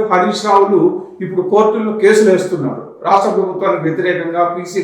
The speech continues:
ఘోష్ కమిషన్ వ్యతిరేకంగా. వాళ్ళు కూడా ఇదే వాదన వినిపిస్తున్నారు కోర్టులో. ఏమని?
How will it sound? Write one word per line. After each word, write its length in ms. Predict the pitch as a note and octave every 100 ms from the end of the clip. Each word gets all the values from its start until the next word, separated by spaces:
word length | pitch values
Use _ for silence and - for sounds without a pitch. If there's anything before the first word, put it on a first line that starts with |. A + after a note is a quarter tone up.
| F3
ఘోష్ 200 | E3+ E3
కమిషన్ 400 | D#3 D3+ D#3 C#3+
వ్యతిరేకంగా. 560 | C#3+ D3+ C#3+ C3 A2 A2 - _ _ -
వాళ్ళు 300 | - G#3+ A3 A3+
కూడా 120 | - F3
ఇదే 140 | A3 G#3+
వాదన 220 | G3 F#3+ F#3
వినిపిస్తున్నారు 580 | F3 E3+ E3 D#3+ E3+ E3+
కోర్టులో. 360 | D#3 D3+ - - - - _ - F#3
ఏమని? 340 | G#3 F#3 F#3